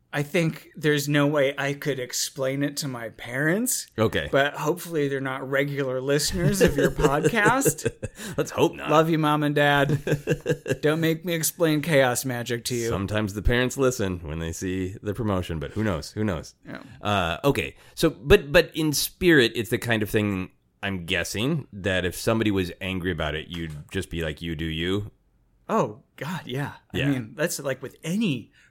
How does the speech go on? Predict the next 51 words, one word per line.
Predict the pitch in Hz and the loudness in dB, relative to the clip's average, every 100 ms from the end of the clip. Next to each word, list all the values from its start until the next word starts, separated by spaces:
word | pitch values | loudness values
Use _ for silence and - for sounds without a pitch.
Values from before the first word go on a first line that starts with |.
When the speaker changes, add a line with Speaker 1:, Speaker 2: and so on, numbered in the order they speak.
| - | -10
Speaker 1:
religious | 120 107 104 104 - | -8 -8 -10 -10 -12
thing, | - 90 | -12 -18
with | 104 | -8
Speaker 2:
Yeah. | 98 90 | -2 0
Speaker 1:
any | 185 196 175 | 0 0 0
spiritual | 143 - 107 - - - | -4 -8 -12 -12 -14 -16
thing. | - 107 - | -14 -14 -14
Like, | - | 2
Speaker 2:
Right, | 131 98 | 4 4
'cause | 92 | 2
we | 170 | 0
were | |
talking | 170 175 | 4 4
about | 165 147 | 4 4
that, | 147 | 2
Speaker 1:
like | 143 - | 2 4
Speaker 2:
that | 139 117 123 | 4 4 -2
chaos | 151 131 - | 2 2 2
magic | 127 117 | -2 0
has | 120 104 | -8 -2
kinda | 117 | -2
opened | 101 107 107 | 0 -2 -2
you | 101 | 0
up | 107 - | 0 -2
to | |
being | 95 98 95 | -4 -2 -2
like, | 90 85 85 - - | -2 -4 -6 -14 -6
Speaker 1:
Absolutely. | 220 202 226 202 247 | -4 -2 -6 -6 2
Speaker 2:
"Great, | 131 123 104 | 6 6 6
I | 101 | 0
don't | 110 123 110 - - | 2 2 0 -10 -16
ha-, | - 101 92 - | -4 0 0 0
I | 101 | 0
don't | 113 80 | 0 0
believe | 98 90 87 85 | -2 -2 -2 -6
in | 85 85 | -8 -8
telepathic | 82 82 80 80 80 80 - | -4 -4 -2 -4 -4 -10 -10
communication | 82 80 76 80 87 | -8 -8 -6 -8 -8
with | 78 | -8
aliens, | 80 82 82 | -6 -6 -8
but | 80 | -10
tell | 87 | -8
me | 80 | -6
about | 78 73 | -6 -6
your | 85 | -6
experience | 76 76 71 73 | -6 -10 -10 -8
and | 160 | -4
I'll | 160 | 0
Speaker 1:
Yeah, | 165 | 2
Speaker 2:
listen." | 131 147 | 0 0
Speaker 1:
yeah. | 156 113 | -4 -8